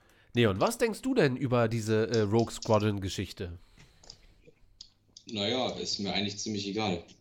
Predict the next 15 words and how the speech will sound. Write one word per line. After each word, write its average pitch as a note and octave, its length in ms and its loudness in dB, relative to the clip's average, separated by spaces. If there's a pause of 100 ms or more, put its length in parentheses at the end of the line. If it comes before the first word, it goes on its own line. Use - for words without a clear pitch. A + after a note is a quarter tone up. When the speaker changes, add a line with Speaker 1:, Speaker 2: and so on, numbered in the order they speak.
(140)
Speaker 2:
Also F#2+ 220 -6
ähnlich G2 280 -2
wie G2+ 80 -4
dir. G2 240 -2
Ich F2 100 -6
hätte G2+ 140 -2
ihn F#2+ 80 -2
mir F#2+ 260 0
gerne F#2 240 -2
angeguckt. - 560 -10 (500)
Oder F#2 320 -6
Speaker 1:
Aber, A#2+ 340 6
Speaker 2:
in - 60 2
Speaker 1:
also, B2 220 4
Speaker 2:
einem F3 200 -2